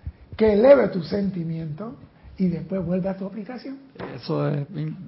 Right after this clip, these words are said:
Speaker 1: Ah,
Speaker 2: vital,
Speaker 1: ¿ah?
Speaker 2: vital, vital hacer eso. María Vázquez dice, "Y la misericordia trasciende la ley".
Speaker 1: ¿Cuál misericordia, mami?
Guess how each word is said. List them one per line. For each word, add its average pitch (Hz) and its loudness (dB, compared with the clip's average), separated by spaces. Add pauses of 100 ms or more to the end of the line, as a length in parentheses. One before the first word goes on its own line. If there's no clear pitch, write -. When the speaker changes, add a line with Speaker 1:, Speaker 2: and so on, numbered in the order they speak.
(100)
Speaker 1:
Ah, 220 6
Speaker 2:
vital, 135 -2 (160)
Speaker 1:
¿ah? 202 2
Speaker 2:
vital, 143 -6
vital 147 -2
hacer 135 -6
eso. 139 -10 (680)
María 160 0
Vázquez 185 2
dice, 196 0
"Y 165 2
la 156 4
misericordia 156 -2 (160)
trasciende 233 0
la 202 0
ley". 165 0 (1400)
Speaker 1:
¿Cuál 233 8
misericordia, 220 6
mami? 220 4